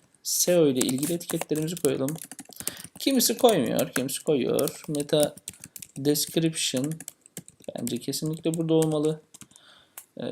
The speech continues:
zaten birçok arkadaş da koyuyor artık. Eskiden unutuyorlardı, atlıyorlardı falan ama artık insanlar biraz, e, akıllandı. Meta description'ı koymak zorunda kalıyorlar. "Bu sayfanın açıklamasıdır."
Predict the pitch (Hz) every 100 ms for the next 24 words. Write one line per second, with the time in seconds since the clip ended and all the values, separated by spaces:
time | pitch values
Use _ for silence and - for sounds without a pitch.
0 | - 139 127 135 131 - - 135 165 -
1 | 135 - - - 120 - 175 - 131 -
2 | - - - - - - 113 120 - -
3 | - - 135 120 - 113 113 - 120 -
4 | 123 123 - - 147 139 175 123 120 123
5 | 123 123 120 120 - - - _ - -
6 | - - - - - - 175 175 - _
7 | 139 131 120 123 - 113 - 156 143 127
8 | 120 - 110 104 - - - 170 - _
9 | - - - - - _ _ _ - 151
10 | 175 175 156 - - - - 135 123 143
11 | 127 123 151 175 175 - - - - -
12 | - - - - 127 - - 127 123 143
13 | - 110 80 - - -